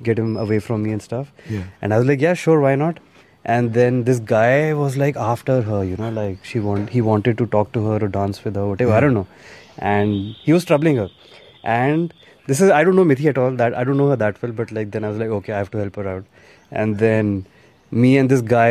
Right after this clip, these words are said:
Speaker 1: had this kind of a heated, heat, heating, like, a heated moment. And he was like, he took my hand and he was like, "Check my abs. I have abs. I will fuck you up," and all those things. And he literally had ha-,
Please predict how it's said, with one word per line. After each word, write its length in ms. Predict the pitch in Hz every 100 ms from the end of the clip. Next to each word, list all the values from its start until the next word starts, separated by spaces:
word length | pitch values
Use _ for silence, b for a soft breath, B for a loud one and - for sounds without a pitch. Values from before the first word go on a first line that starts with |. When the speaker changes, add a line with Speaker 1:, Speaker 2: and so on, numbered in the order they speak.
| 117
Speaker 1:
had 160 | 117 107
this 600 | 110 104 - - - -
kind 180 | - 104
of 80 | 107
a 60 | 107
heated, 380 | 107 101 113 104 -
heat, 220 | 110 107 - -
heating, 360 | 113 107 117 104 B B -
like, 140 | 110
a 40 | 117
heated 360 | 117 117 127
moment. 400 | 117 117 113 156 b b b -
And 340 | - 107 107
he 80 | 107
was 120 | 120
like, 260 | 117 117 113
he 100 | - 123
took 100 | 120
my 60 | 143
hand 320 | 123 113 117
and 100 | 117
he 40 | 123
was 80 | 113
like, 180 | 120
"Check 220 | - 127 131
my 180 | 123 131
abs. 480 | 113 113 107 95 - - b b b -
I 100 | 107
have 200 | 117 113
abs. 380 | 117 117 107 117
I 80 | 107
will 120 | 110 -
fuck 240 | 117 -
you 160 | 120 113
up," 180 | 107 107
and 80 | 104 101
all 60 |
those 140 | 101 98 -
things. 200 | 98 - B B B B B
And 180 | - 139 143
he 60 | 165 131 139
literally 360 | 151 165 165 175
had 400 | 117 117 120 110
ha-, 240 | 104 95